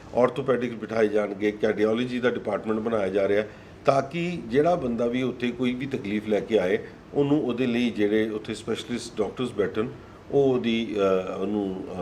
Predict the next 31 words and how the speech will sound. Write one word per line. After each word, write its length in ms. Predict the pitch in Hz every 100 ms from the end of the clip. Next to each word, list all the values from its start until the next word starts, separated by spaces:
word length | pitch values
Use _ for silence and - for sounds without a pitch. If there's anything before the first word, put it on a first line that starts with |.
| 87 87 78
ਅ, 20 |
ਟ੍ਰੀਟਮੈਂਟ 460 | 78 113 - 120 202
ਕਰ 160 | -
ਸਕਣ 340 | - - 160 175
ਔਰ 100 | 175
ਟ੍ਰੀਟਮੈਂਟ 460 | 143 117 120 131
ਦੇ 140 | 123 127
ਬਾਅਦ 400 | 104 104 117 - - - -
ਅਗਰ 200 | 135 156
ਉਹਨੇ 260 | 156 139 139
ਉੱਥੇ 360 | 135 120 - 123
ਜ਼ਿਆਦਾ 460 | 120 92 104 110
ਦੇਰ 200 | 107 107
ਰੁਕਣਾ, 340 | 90 95 117 113
ਉਹਨੂੰ 340 | 107 104 107
ਆਈ 120 | 104 98
ਪੀ 160 | 104
ਡੀ 140 | 104 101
ਕਰਨਾ 340 | - 107 107
ਪਏਗਾ, 300 | 101 98 107
ਉਹਨੂੰ 220 | 104 101
ਅੰਦਰ 440 | 92 98 98 95 90
ਦਾਖਲ 300 | 110 - 110
ਕਰਨਾ 280 | 101 95 110
ਪਏਗਾ 340 | 107 101 120 - - - -
ਤੇ 60 |
ਉਹਦੇ 300 | 156 151 151
ਜਿਹੜੇ 220 | 147 135 135
ਚਾਰਜਸ 500 | 127 110 101 127 110
ਨੇ 100 | 139
ਬੜੇ, 480 | - 139 165 151